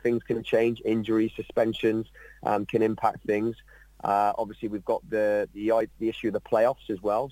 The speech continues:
So top, um, you know, first place gets promoted, and then was it second to fifth enter the playoff competition. So, um, so, so, you know, that, that can go any which way as well. I think sometimes, um, it's not a guarantee that if you finish second, you're gonna go up by the playoffs,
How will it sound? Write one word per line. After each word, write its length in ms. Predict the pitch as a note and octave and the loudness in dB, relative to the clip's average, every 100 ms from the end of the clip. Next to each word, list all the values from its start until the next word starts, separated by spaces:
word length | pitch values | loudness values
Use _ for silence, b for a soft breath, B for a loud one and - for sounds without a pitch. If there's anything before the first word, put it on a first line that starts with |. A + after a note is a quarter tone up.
| - | -4
So 280 | G2+ G2 F#2+ - | -2 -2 -4 -4
top, 160 | B2+ - - - - | -4 -6 -20 -20 -8
um, 440 | G2+ G2+ G2 G2+ - - | -4 -2 -4 -6 -10 -10
you 100 | - | -2
know, 100 | F#2+ | -2
first 280 | - A#2 G#2+ | 2 2 2
place 160 | G#2 G2 | -2 -2
gets 160 | - | -4
promoted, 520 | - G#2 G#2 G2+ G#2+ F#2+ | -2 0 0 0 -2 0
and 160 | G#2 | 0
then 260 | G2 G2 G2 B B - | 2 2 -2 B B -6
was 100 | G#2 | -4
it 80 | G#2 | 0
second 260 | - A2 A2 | 0 0 -2
to 60 | A2+ | -4
fifth 260 | - A2+ | -2 0
enter 240 | G#2+ G#2 G2 | 0 -2 -4
the 80 | F#2+ | -4
playoff 320 | - G#2+ G#2+ - | 0 0 0 -4
competition. 640 | G#2+ F#2 - A#2 A#2+ B2 B B B B - - | -8 -8 -10 -6 -4 -6 B B B B -20 -2
So, 460 | A2+ A2 A2 A2 - | 2 4 2 -2 -4
um, 340 | G#2 G#2+ G#2+ A2 | -2 -2 -2 -6
so, 80 | G2+ | -8
so, 120 | - | -4
you 60 | A2 | -2
know, 80 | G#2+ | 0
that, 140 | - | 2
that 180 | C#3+ - | 0 -2
can 160 | C3 | -2
go 180 | B2 A#2+ | 2 2
any 180 | A2+ A2 | 2 -2
which 220 | G#2+ - | -4 -2
way 180 | A2+ G#2 | -2 -2
as 80 | G2+ | 0
well. 240 | G#2 G2+ | 0 2
I 40 | G2+ | 0
think 160 | A2 G#2 - | -4 -6 -6
sometimes, 500 | G#2+ F#2+ G#2 G2+ G2+ - b b b - | -6 -4 -2 -2 -6 -16 b b b -8
um, 340 | - G2+ G2+ | -2 -2 -2
it's 100 | - | -4
not 140 | A#2 F#2+ | -4 -4
a 60 | |
guarantee 540 | - G#2+ G#2 G2 A2 G2+ | 0 0 0 -4 -4 -2
that 140 | - | -2
if 100 | E2+ | -4
you 80 | F#2 | -6
finish 280 | - G2 - | -2 -2 2
second, 260 | G2+ G2 | 0 2
you're 100 | F#2 | 0
gonna 140 | F#2 G2 | 0 2
go 120 | G2 | 2
up 100 | - | 2
by 140 | G2 | 2
the 80 | F#2 | 0
playoffs, 360 | - F#2+ G2 | 0 2 2